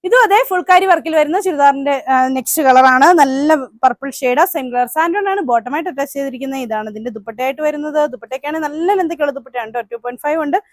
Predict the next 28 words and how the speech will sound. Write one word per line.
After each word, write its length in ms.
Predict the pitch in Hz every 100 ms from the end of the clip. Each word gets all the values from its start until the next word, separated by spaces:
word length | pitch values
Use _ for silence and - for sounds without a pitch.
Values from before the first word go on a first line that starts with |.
| _ _ 320
അതുപോലെ 260 | 349 381
തന്നെ 140 | 339 339
ഈ 20 |
മെറ്റീരിയൽ 360 | 302 320 330
ആണെങ്കിലും 360 | 311 302 302 277
ടു 60 | 254
പോയിന്റ് 180 | 269
ഫൈവ് 200 | 262 254
ഉണ്ട്. 120 | 226 220
ഒരു 80 |
ഫോർ 200 | 233 247
എക്സ് 260 | 247 - 269
ഫൈവ് 180 | 269 269
എക്സ് 260 | - 277
ഒക്കെ 180 | 277 381
സ്റ്റിച്ച് 240 | - 349 330
ചെയ്യാവുന്ന 260 | 320 311
മെറ്റീരിയൽ 320 | 302 294 302
ആണ്. 180 | 311 359
റേറ്റ് 220 | 294 247
വരുന്നത് 360 | 311 294 330 453 - _ _ _ 381
നാനൂറ്റി 400 | 427 415 339 440 302
തൊണ്ണൂറ്റി 320 | 262 254 381
ഒൻപത് 400 | 381 262 208 160
രൂപ. 140 | 156
ഫോർ 360 | - 294 339 320
ഡബിൾ 160 | 208 190
നയൻ. 240 | 175 147